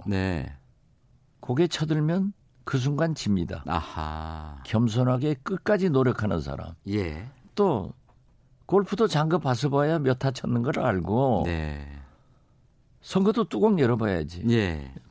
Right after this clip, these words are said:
Speaker 2: 고민정이 이길지 오세훈이 이길지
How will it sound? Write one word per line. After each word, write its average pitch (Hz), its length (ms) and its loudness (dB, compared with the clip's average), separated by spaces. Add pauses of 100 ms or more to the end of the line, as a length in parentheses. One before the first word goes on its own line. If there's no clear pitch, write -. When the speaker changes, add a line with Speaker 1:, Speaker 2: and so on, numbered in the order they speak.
Speaker 2:
고민정이 151 680 2
이길지 123 500 0
오세훈이 123 480 2
이길지 107 400 -2